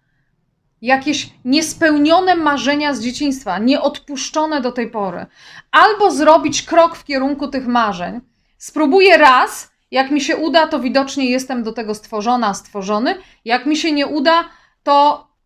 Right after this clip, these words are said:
trzeba będzie się dobrze, mądrze zastanowić nad tym, czy to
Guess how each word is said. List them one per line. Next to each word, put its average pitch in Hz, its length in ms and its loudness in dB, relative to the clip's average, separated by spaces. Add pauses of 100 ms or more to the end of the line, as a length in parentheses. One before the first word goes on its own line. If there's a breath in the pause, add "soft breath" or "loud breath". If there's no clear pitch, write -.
(160)
trzeba 277 280 0
będzie 277 300 0
się 262 120 -2
dobrze, 247 340 -2
mądrze 240 420 -2
zastanowić 214 600 -8
nad 208 180 -6
tym, 190 140 -12
czy - 120 -16
to 466 80 -6